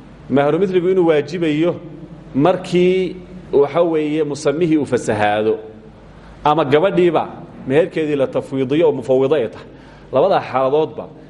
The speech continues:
inuu mahru mithli waajibayo ayaa duruustii hore nagu soo dhaaftay. Haddaba halkan waxaan rabnaa inaan ku ogaano daabidka mahru mithliga. Mahru mithligani muxuu yahay? Wuxuu ku yidhi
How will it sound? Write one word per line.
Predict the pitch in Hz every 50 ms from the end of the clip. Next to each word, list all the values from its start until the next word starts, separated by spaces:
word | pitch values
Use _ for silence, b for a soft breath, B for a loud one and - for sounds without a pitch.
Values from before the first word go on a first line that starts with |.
| B B -
inuu | - 160 165 156 143
mahru | 143 135 135 131 135
mithli | 147 175 147 139 135 123 - 135 -
waajibayo | - - - - - 170 175 156 131 110 101 92 - - B B B B B B -
ayaa | 123 143 156 156 147 135 120 113 101 101
duruustii | 123 139 165 156 - - 131 139
hore | 127 117 117 117 104 98 - 113
nagu | 143 160
soo | 160 - 131 117
dhaaftay. | 104 98 92 - - - - - - - - B B B B B B B
Haddaba | 127 127 165 196
halkan | 214 208 - 185
waxaan | 175 175 196 185
rabnaa | 175 180 170
inaan | 170 170 156
ku | 175 196
ogaano | 185 160 135 117 110 107 101 85 - - - - - - - - 117 113
daabidka | 127 131 131 127 131 180 180 180 - - 165 120 110
mahru | 123 135 147 131 127 127 123
mithliga. | 135 135 123 120 117 113
Mahru | 123 127 131 139
mithligani | 165 190 175 165 147 143 127 117
muxuu | 113 110 - - 151 147
yahay? | 127 117 101 98 85 - - - B B B B B B B B B
Wuxuu | 117 120 180 202
ku | 190 175 170 143
yidhi | 127 120 107 95 -